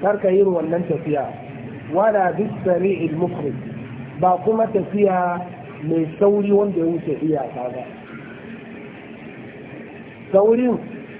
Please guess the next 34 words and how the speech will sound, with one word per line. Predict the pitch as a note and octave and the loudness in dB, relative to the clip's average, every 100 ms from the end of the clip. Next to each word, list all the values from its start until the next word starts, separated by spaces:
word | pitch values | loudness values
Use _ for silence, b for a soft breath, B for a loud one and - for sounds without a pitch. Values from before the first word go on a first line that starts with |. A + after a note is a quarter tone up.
| - D3 | -12 -2
matuka | F3+ G3+ G3 G#3+ G#3+ | 2 2 2 2 4
bai | F#3+ | 4
wuce | F3 F#3+ - E3 | 2 0 0 0
iyaka | F#3+ F#3 D#3 - E3+ | 2 2 2 0 0
ba, | F3 | 0
shi | - - | 0 0
ya | F3+ | 0
fi | - F3+ | 0 0
kyau | F#3+ E3+ - - - - C3+ D3 | 0 0 -4 -12 -12 -8 -4 -2
a | |
kan | D#3 G3+ F#3+ | 0 0 0
tafiya | - D#3 F#3+ F#3 F3 E3 | -2 0 2 4 2 2
hankali | G3 G#3 F3 E3+ | 0 2 0 2
wanda | F3+ F#3 D#3 | 0 2 2
ya | D#3 | 2
wuce | E3 - D3 C3+ | 0 -2 -2 0
iyaka. | D3+ C3 B2 A#2+ - - - - - - - - - - - | 0 0 -4 -8 -10 -10 -10 -10 -10 -12 -12 -12 -14 -14 -6
Annabi | D3+ F3 G3+ | 0 2 2
sallallahu | - F#3 D#3+ | 4 2 2
alaihi | G3 | 2
wasallam | G3 F#3 F3+ F3+ F3+ F3+ - - - - - | 4 2 2 0 -6 -10 -12 -10 -6 -6 -2
yana | F3+ G3 E3+ | 2 2 2
tafiya | D#3 F3 G3+ D#3+ | -2 0 0 2
da | C#3 D#3+ | 0 0
sauri | D#3 D#3 D#3 | 0 0 -2
ne, | C3 - | -4 -4
amma | D3+ E3+ G3+ | -4 0 0
ba | G3+ G3 | 2 2
wanda | F3+ G3+ F3+ | 2 2 2
ya | E3+ | 2
wuce | E3+ D3+ | 0 -4
iyaka | C#3 D#3 C3 A#2 C3 | -2 0 0 -2 -4
ba | C3+ | -4
ne. | A#2+ | -6